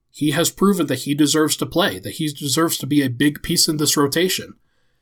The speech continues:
And his hounding defense, his energy, his ability to make the right pass, his ability to move the ball has really been helpful.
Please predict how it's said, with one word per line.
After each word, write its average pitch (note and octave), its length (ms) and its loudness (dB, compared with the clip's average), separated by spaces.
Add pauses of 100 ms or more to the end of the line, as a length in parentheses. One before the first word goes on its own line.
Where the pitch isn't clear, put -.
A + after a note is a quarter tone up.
(320)
And B2 160 -4
his C#3+ 220 2
hounding D3 520 0
defense, C#3+ 480 0
his B2 240 -4
energy, D3 680 0 (340)
his C3 200 -2
ability D#3 460 2
to D3 120 -2
make C#3+ 220 -2
the C#3+ 80 0
right C#3 320 0 (200)
pass, - 680 0
his B2+ 200 -8
ability C#3+ 420 -2
to C3 100 -4
move C3+ 320 0
the - 100 -4
ball B2+ 520 0 (240)
has A#2 200 -4
really D3+ 260 4
been C#3+ 140 2
helpful. - 500 -4